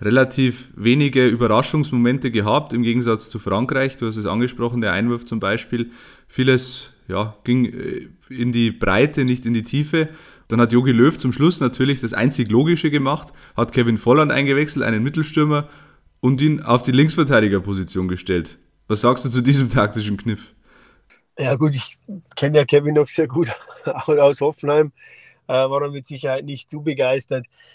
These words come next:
Speaker 2: Ich glaub grundsätzlich die, die, die, die taktische Ausrichtung, es ist immer eine, eine, eine zähe Frage, ist es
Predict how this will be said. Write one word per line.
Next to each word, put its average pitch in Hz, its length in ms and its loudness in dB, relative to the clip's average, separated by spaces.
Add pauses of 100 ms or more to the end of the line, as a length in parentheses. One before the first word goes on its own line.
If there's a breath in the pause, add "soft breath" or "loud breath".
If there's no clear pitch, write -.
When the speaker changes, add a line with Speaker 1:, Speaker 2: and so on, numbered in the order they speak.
Speaker 2:
Ich - 60 -20
glaub 165 200 2
grundsätzlich 170 720 -2
die, 151 260 -10
die, 139 260 -8
die, 135 200 -14
die 143 240 -16
taktische 160 600 0
Ausrichtung, 143 640 -2
es 139 220 -10
ist 151 120 -12
immer 156 220 0
eine, 139 260 -6
eine, 139 360 -12 (320)
eine 87 180 -20
zähe 147 340 0
Frage, 135 400 -2
ist 156 240 -8
es 135 360 -12